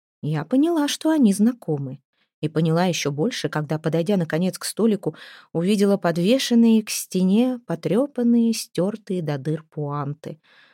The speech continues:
На столике же, единственном пустом в кафе, стояла табличка «Евгений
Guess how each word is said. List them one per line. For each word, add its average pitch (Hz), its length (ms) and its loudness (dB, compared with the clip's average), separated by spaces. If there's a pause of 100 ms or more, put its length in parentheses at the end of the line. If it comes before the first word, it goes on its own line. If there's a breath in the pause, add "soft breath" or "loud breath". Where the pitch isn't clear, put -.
(280 soft breath)
На 165 120 2
столике 254 520 2
же, 233 140 2
единственном 208 720 2
пустом 185 400 -2
в - 80 -12
кафе, 175 340 0
стояла 262 440 0
табличка 156 680 -4 (360)
«Евгений 175 920 0